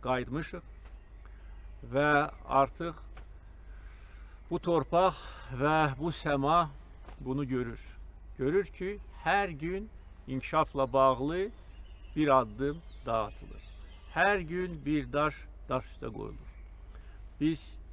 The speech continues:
bütün azad edilmiş torpaqları bərpa edəcəyik, bərpa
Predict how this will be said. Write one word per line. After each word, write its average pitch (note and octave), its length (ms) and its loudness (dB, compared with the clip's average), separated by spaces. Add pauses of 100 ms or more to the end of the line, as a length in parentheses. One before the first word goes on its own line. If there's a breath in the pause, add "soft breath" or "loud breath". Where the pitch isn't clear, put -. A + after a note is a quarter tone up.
(200)
bütün G#3+ 460 -4 (260)
azad C3+ 300 2
edilmiş C3 440 0
torpaqları B2 680 0
bərpa B2 380 0
edəcəyik, C#3+ 540 -2 (680)
bərpa C3+ 300 4